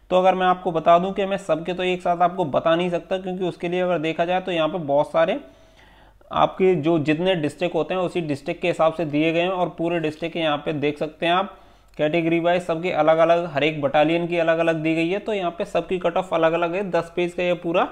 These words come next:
नोटिस है, तो एक साथ मैं आपको नहीं बता पाऊंगा। तो इसके लिए आप अगर ये कट ऑफ देखना चाहते हैं उसके लिए आप लिंक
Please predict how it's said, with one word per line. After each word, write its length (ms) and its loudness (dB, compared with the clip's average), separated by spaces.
नोटिस 420 4
है, 100 2
तो 160 -6
एक 280 -2
साथ 180 0
मैं 140 -4
आपको 260 -2
नहीं 180 0
बता 220 0
पाऊंगा। 380 -2
तो 160 -6
इसके 280 -4
लिए 320 -2
आप 340 4
अगर 240 0
ये 260 2
कट 200 -2
ऑफ 180 0
देखना 320 -4
चाहते 260 -4
हैं 80 -8
उसके 280 -8
लिए 160 -2
आप 280 2
लिंक 380 0